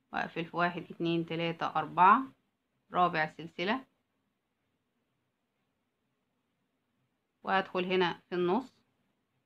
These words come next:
هاخد منزلقة في منزلقة، وارتفع واحد، اتنين، تلاتة، أربعة، واخد عمود بلفتين،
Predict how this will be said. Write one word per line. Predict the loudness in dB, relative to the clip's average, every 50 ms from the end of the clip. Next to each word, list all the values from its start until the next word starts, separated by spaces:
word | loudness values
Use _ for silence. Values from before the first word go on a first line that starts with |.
| _ _ _ _ _ _ _ _ -4
هاخد | -2 -2 -2 -2 -4 -6
منزلقة | -6 -4 -4 -4 -4 -2 -2 -2 -2 -2 -2 -2 -2 -2 -4 -4 _ _ _ _ _ _ _ _ _ _ _ _ _ _ _ _ _ _ _ _ _ _ _ _
في | -6 -2
منزلقة، | 0 0 0 0 0 -2 -2 -2 -2 -4 -4 -4 -4 -4 -6 -8 _ _ _ _ _ _ _ _ _ _ _ _ _ -12
وارتفع | -8 -8 -8 -6 -6 -6 -6 -2 -2 -4 -4 -2
واحد، | -4 -4 -4 -4 -4 -8 -12 -14 -14 -16
اتنين، | -18 -14 -8 -4 -2 0 0 0 0 -2 -4
تلاتة، | -8 -8 -6 -4 -4 -4 -4 -6 -6 -6 -4 -4
أربعة، | -6 -4 -2 -2 0 0 0 0 -2 -4 -10 _ _ _ _ _ _ _ _ _ _ _ _
واخد | -8 -8 -8 -6 -6 -4 -2
عمود | 0 0 0 0 0 0 0 -2 -4
بلفتين، | -6 -8 -8 -10 -12 -14 -16 -12 -6 -2 0 0 0 -2 -4